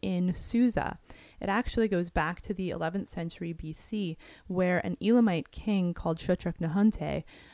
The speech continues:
went through Mesopotamia on a military campaign and took the most precious works of art that he could find and carted them all back to Susa. He created his own Say Museum Gallery with the caveat that he definitely put his stamp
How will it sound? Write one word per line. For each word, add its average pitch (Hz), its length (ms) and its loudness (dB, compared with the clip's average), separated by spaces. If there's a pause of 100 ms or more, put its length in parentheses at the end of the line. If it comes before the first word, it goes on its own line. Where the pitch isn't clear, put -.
(140)
went 202 400 2
through 254 260 12
Mesopotamia 185 640 6
on - 160 0
a 175 40 4
military 202 580 6
campaign 160 580 -2
and 190 180 0
took - 360 4
the 208 100 6
most 196 420 4
precious - 440 2
works - 280 -4
of 175 160 -4
art 196 300 2
that - 120 -8
he 175 120 -4
could 165 160 -6
find 170 400 -2
and 170 140 -6
carted 233 340 4
them 202 100 2
all 160 160 0
back 147 260 -4
to 170 100 -16
Susa. 202 480 2 (520)
He 208 260 0
created 233 520 4
his 208 340 2
own 214 400 6
Say 185 480 0
Museum 180 540 0
Gallery 208 540 2
with 185 180 0
the 202 80 2
caveat 208 580 0
that 175 140 -4
he - 80 -4
definitely 254 480 0
put - 220 2
his 180 180 -4
stamp - 560 0